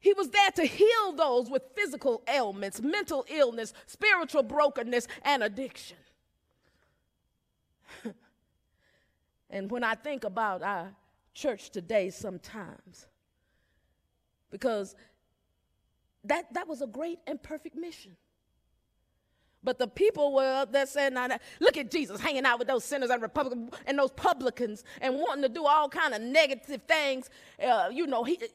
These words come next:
he know they're not good people. They're not good Jews like us. I don't know why he hanging out with those people.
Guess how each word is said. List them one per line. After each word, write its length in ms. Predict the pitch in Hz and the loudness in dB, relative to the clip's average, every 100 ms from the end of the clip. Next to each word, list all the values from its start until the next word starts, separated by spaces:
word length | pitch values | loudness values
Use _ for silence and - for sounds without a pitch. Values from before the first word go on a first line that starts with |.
| 226 202 180 | -16 -20 -12
he 180 | 302 403 | 0 2
know 200 | 370 320 | 4 4
they're 120 | 285 | 4
not 200 | 277 262 | 2 0
good 200 | 254 277 | -4 -6
people. 280 | - 311 330 | -2 -2 0
They're 100 | 330 | 0
not 220 | 330 285 | 2 0
good 260 | 269 269 147 | -2 -8 -6
Jews 360 | 277 311 294 | -4 -4 -2
like 220 | 254 262 277 | 0 0 0
us. 140 | 330 - - | -6 -8 -4
I 80 | 370 | -2
don't 140 | 370 285 | -2 -2
know 80 | 294 | 0
why 220 | 302 349 | 0 0
he 100 | 349 | -2
hanging 360 | 381 392 294 | -2 -2 -2
out 180 | 254 220 | -2 -2
with 160 | 233 - _ 151 147 | -4 -8 _ -18 4
those 580 | 277 269 220 190 180 - | 6 6 4 0 -6 -14
people. 460 | - 320 208 165 | -6 -6 -6 -14